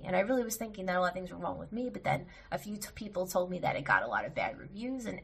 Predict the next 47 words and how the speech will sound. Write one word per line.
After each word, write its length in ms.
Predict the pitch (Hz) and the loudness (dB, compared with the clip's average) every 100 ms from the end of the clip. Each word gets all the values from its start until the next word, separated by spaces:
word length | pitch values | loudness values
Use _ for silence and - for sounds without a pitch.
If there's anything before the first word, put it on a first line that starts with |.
| - | 6
after 520 | 196 392 - 320 302 - - | 6 4 -2 -2 -2 -8 0
I 100 | - | 2
listened 300 | 220 233 220 | 2 0 -2
to 60 | 208 | 0
only 160 | 208 190 | 0 0
one 240 | 196 196 | 0 0
review, 540 | 185 170 175 170 165 - - - - - | -2 -4 0 2 0 -4 -16 -20 -20 0
I 200 | - 147 | 6 6
was 160 | 175 175 | 6 0
like, 200 | 165 - - | -2 -2 -8
"Okay, 480 | 175 156 - - 208 - - - - | -8 -4 -4 -4 -8 -16 -20 -8 -2
I'm 240 | 170 175 | -2 0
not 380 | 185 190 190 - - - - - 165 | 2 4 4 0 -12 -20 -20 -18 -2
that 320 | 180 175 - | 4 6 4
far 340 | - 170 170 170 | 2 4 4 2
of 100 | 165 | -2
a 60 | |
deviant 580 | 160 165 165 165 160 143 - | -8 -8 -8 -6 -4 -6 -6
in 160 | 165 | -6
the 80 | 160 | -4
social 420 | - 156 151 - | -4 -6 -6 -6
experience," 600 | - - - 170 160 139 - | -6 -6 -6 -4 -2 -4 -6
'cause 200 | 165 165 | -6 -4
I'm 120 | 165 | -4
like, 300 | 170 175 - - - - - - - - | -4 -6 -12 -20 -20 -20 -20 -20 -12 -6
you 140 | 214 | -2
know, 180 | 165 120 - - - - - | 0 0 -4 -10 -14 -14 -2
I, 260 | 120 139 196 | 2 4 4
I'm 120 | 208 | 4
used 260 | 269 294 - | 2 2 2
to 60 | |
not 240 | 208 196 - | 6 6 6
fitting 320 | 208 196 208 | 0 0 -2
into 220 | 226 190 | -4 -4
so 160 | 180 190 | -2 0
many 180 | 185 | 0
social 400 | 175 190 180 180 | -2 0 0 -4
norms, 440 | 165 196 240 180 - | -4 2 2 2 -4
but 200 | - 160 | -2 0
if 160 | 175 | 0
this 220 | 185 214 226 | -2 -4 -4
is 140 | 190 | -2
the 100 | 180 | -2
norm 400 | 170 180 214 202 | -2 -2 -2 -2
for 140 | 202 - | -2 0
excellence, 640 | 240 - 196 170 180 - | 0 -2 -4 -4 -6 -4
uh, 280 | 143 127 - | -2 0 -2